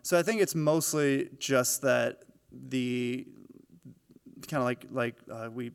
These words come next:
we said earlier, I think just the, it being the five is that magic number, and it's kinda just easier to open up ten pictures, 'cause, like, the normal movie-going population might think of a, like, picture when they see it, like, "Oh, I love this movie.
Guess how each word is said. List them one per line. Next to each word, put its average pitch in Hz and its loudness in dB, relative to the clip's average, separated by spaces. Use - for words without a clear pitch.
we 123 -10
said 104 -8
earlier, - -10
I 113 -12
think 113 -14
just - -14
the, 120 -10
it 143 -2
being 131 0
the 123 -14
five 139 4
is 123 -6
that 131 0
magic 131 2
number, 127 0
and 135 -2
it's 127 -6
kinda 139 -2
just 120 -6
easier 139 0
to 139 -12
open 151 -2
up 135 -2
ten 135 0
pictures, 131 -2
'cause, 131 -8
like, 135 -10
the 127 -10
normal 147 0
movie-going 127 0
population 120 -2
might 117 -6
think 120 -6
of 117 -8
a, 120 -12
like, 113 -14
picture 143 -2
when 123 -2
they 123 -4
see - -8
it, - -14
like, 127 -10
"Oh, 143 2
I 127 2
love 123 0
this 123 -6
movie. 147 -2